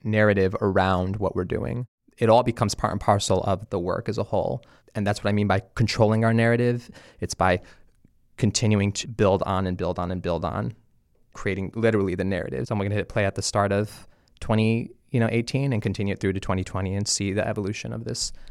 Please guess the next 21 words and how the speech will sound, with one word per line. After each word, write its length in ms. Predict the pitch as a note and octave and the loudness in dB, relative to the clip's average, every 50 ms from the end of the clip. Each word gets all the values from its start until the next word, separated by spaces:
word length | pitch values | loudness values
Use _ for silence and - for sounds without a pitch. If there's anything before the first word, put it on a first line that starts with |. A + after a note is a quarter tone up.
| - - - | -8 -4 -2
idea 560 | G2 F2+ F2 - F2 F2 F2 - - - - - - - - - | -2 -2 -2 -2 0 0 0 0 -2 -2 -6 -10 -14 -20 -12 -6
and 140 | - A2 G#2 | -4 -2 0
be 120 | G2+ G#2+ | 0 0
compelled 380 | G#2 - G2+ - - C3 C3 G2+ | 0 -2 -2 0 2 2 2 2
by 100 | - - | 0 -2
it. 180 | - - - - | -2 -4 -4 -2
And 140 | - A2 G#2+ | 0 0 2
you 80 | A2 | 0
can 160 | G#2+ - A#2 G2+ | 0 -2 -4 -6
create 280 | - - B2 A#2 A2 - | -4 -2 -2 -2 -2 0
more 180 | B2 A2+ A2+ G2+ | 4 4 4 6
works 300 | F#2+ G#2+ G#2+ - - - | 6 4 2 2 0 0
around 280 | G2 F#2 G2 G2+ G2+ E2+ | 0 2 2 2 0 0
those. 320 | - - - B1+ B2+ - - - | -2 -2 -2 -2 -2 -4 -6 -6
If 160 | A#2 A2+ - | -4 -2 0
we 80 | - G#2 | 0 4
gather 300 | G#2+ G#2 G#2 G#2+ G#2+ G#2+ | 4 6 6 6 4 4
enough 200 | G2+ G2+ G2 - | 2 2 0 0
footage, 300 | - A2+ G#2 G#2+ G2 G#2 | 0 2 2 2 2 0
we 80 | G2+ | -2
can 260 | F#2+ - G#2 F#2+ F#2 | -4 -4 -4 -4 -4